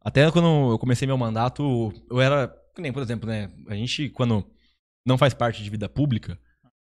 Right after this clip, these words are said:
a gente não costuma ter tanta crítica. É uma ou outra e de gente que você conhece.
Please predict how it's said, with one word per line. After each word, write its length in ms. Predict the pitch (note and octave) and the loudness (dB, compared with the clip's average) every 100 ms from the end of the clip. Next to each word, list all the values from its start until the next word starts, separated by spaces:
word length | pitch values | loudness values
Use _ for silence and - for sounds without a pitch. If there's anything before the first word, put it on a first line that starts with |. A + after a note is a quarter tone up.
| - | -4
a 60 | |
gente 260 | B2 C3 D3+ | 0 0 -2
não 80 | E3+ | -6
costuma 360 | G3 F3 F#3+ | -8 -8 -8
ter 80 | F3 | -8
tanta 200 | F3+ G3 | -12 -14
crítica. 460 | - C#4 - - - _ _ _ _ _ - - | -12 -10 -10 -14 -20 _ _ _ _ _ -20 -6
É 80 | A#2 | -4
uma 200 | E3 G#3 | -2 -2
ou 60 | D#3+ D#3 | 0 0
outra 340 | G#3 A3+ A#3+ | -2 -4 -8
e 600 | A#3 G3+ C#3+ A2 G2+ G2 - | -8 -6 -4 -4 -6 -10 -14
de 120 | B2 A#2 | -8 -4
gente 240 | D3 D#3 | -4 -6
que 60 | - | -10
você 80 | |
conhece. 480 | - G#3 B2+ A2+ - | -10 -6 -4 -4 -8